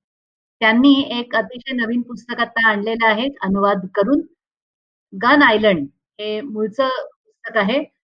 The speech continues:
अमिताभ घोष लिखित, आणि, अ, त्या इंग्रजी पुस्तकाचा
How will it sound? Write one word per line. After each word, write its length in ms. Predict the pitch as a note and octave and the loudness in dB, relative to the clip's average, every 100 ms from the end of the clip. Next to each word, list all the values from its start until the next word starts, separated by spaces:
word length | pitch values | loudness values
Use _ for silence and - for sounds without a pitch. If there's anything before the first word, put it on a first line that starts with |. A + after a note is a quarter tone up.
| _ | _
अमिताभ 440 | G3+ G#3+ G#3+ G#3+ G3 | -6 -4 0 0 2
घोष 220 | G#3+ C#4 C4+ | 0 0 -2
लिखित, 340 | A3+ - D3+ - _ _ _ _ | -4 -6 -14 -16 _ _ _ _
आणि, 280 | - F#3+ G3+ | -8 -6 -4
अ, 80 | G#3 | -6
त्या 300 | G3+ G#3+ G#3+ | -2 2 4
इंग्रजी 380 | G#3+ G#3 A3+ C#4 | 2 2 0 0
पुस्तकाचा 840 | C4+ - C4 B3+ B3 C4+ D#4+ D4 | -4 -4 -2 0 0 2 0 -2